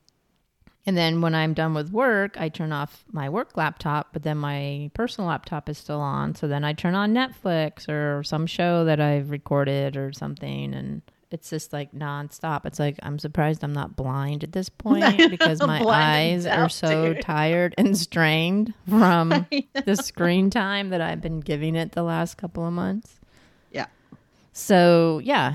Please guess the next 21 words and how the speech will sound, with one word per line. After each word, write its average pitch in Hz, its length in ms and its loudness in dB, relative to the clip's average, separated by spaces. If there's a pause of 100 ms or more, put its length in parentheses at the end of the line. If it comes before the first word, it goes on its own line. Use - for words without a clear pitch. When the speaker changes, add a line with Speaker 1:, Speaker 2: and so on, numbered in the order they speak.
(160)
Speaker 1:
it's - 340 -6
hard 226 300 2
to 196 80 2
always 196 260 0
be 156 160 -2
your 147 180 2
best, 98 460 -8
especially 156 680 -8
when 143 440 -8 (1000)
life 147 480 -6
just - 340 -14 (360)
throws 202 460 0
those 226 520 0
shit - 480 -8
bombs 143 440 -2
at 135 160 -2
you 143 280 -2
left 147 360 -4
and 208 180 0
right. 160 460 0 (760)
Speaker 2:
Yeah. - 760 -8